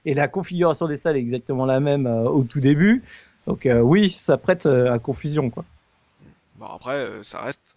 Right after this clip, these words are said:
Speaker 2: très grand jeu, en gros. En gros, Saka-, <laughs> Sakamoto a fait, alors, euh, reboot ou suite, on a rien à battre. Tout ce que, tout ce que vous avez à savoir, c'est que c'est super bien.
Speaker 1: Ouais.
Speaker 2: Voilà.
Speaker 1: Non, mais ils ont fait le, le Metroid ultime. Pour être franc, moi, je trouve que ça reste, euh,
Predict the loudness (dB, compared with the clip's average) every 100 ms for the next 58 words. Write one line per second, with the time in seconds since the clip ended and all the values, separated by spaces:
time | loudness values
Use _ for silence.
0 | _ _ _ _ -14 -10 -8 -8 -10 -12
1 | -16 -14 -14 -10 -6 -6 -4 -4 -4 -4
2 | -4 -2 -2 -4 -8 -8 -8 -8 -16 -16
3 | -8 -4 -2 -4 -6 -6 -8 -8 -10 -10
4 | -12 -8 -10 -10 -10 -6 -4 -4 -6 -4
5 | -4 -4 -14 -18 -14 -14 -12 -12 -12 -14
6 | -10 -6 -4 -4 -8 -8 -14 -16 -12 -8
7 | -8 -12 _ _ _ _ -20 -20 _ -4
8 | 0 4 2 2 0 0 2 2 2 0
9 | -4 -4 -2 0 2 0 2 0 0 -2
10 | -2 0 2 2 0 -2 -2 0 0 2
11 | 2 0 -2 -4 -10 -10 -10 -6 -2 -2
12 | -2 -6 -6